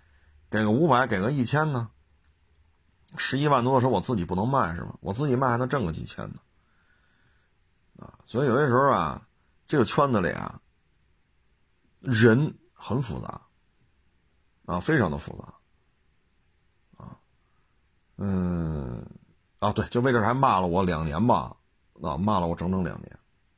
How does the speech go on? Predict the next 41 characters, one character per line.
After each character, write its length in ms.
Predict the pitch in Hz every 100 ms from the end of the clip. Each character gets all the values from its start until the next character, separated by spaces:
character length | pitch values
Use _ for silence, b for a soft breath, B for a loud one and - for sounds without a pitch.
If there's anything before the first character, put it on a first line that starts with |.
| -
啊， 220 | 67 - b b b b b b b b -
其 100 | -
实 180 | 151 170
做 200 | - 123
这 160 | 147 95
行 280 | - 65
吧， 200 | 60 - -
就 120 | -
是 60 | 107
我 120 | 87
这 60 | 110
不 80 | 131
知 20 |
道 60 |
您 100 | 107
这 80 | 123
个 80 | 127
岁 240 | 123 135 80
数， 120 | 64
二 160 | 107
十 40 | 92
多 140 | 117
岁 180 | 120 113
啊， 220 | 50 - - - _ _
这 100 | 127
些 140 | 113 135
事 220 | - 90
情 180 | 69 - -
您 200 | 90 123
是 120 | 139
怎 100 | 78
么 100 | -
看？ 200 | - - _ _ b b b b
车 280 | - - 208
市 140 | 180
里 60 | 98
边 120 | -
是 60 | 95
很 200 | - 120
复 200 | -
杂 100 | -